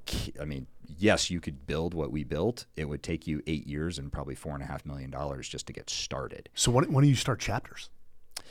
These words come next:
Speaker 1: So it's not really chapters. What we do is, like, if you wanna start your own Deliver Fund,
Speaker 2: Mm-hmm.
Speaker 1: cool. Well, I will actually walk you through that.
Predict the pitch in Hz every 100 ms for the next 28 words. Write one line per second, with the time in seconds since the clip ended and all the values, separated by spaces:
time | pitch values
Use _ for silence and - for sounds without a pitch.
0 | - - 135 113 101 110 135 139 113 98
1 | 98 110 117 98 - 85 87 113 113 92
2 | 87 82 87 82 80 78 76 95 101 104
3 | 101 87 - - 87 78 80 - 82 82
4 | 80 76 71 90 - 107 117 131 - -
5 | 110 139 - 123 - - - - 67 82
6 | 85 - 85 98 87 82 - 82 76 76
7 | 69 - 69 - 71 65 62 85